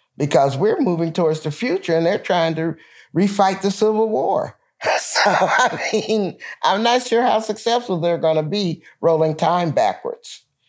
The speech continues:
I think there's too many forces, universal and political and social and emotional,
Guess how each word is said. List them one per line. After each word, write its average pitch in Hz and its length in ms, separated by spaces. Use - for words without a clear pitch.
I 147 120
think 151 260
there's 147 280
too 190 180
many 175 300
forces, 180 580
universal 160 720
and 151 120
political 165 720
and 151 180
social 151 720
and 170 140
emotional, 196 760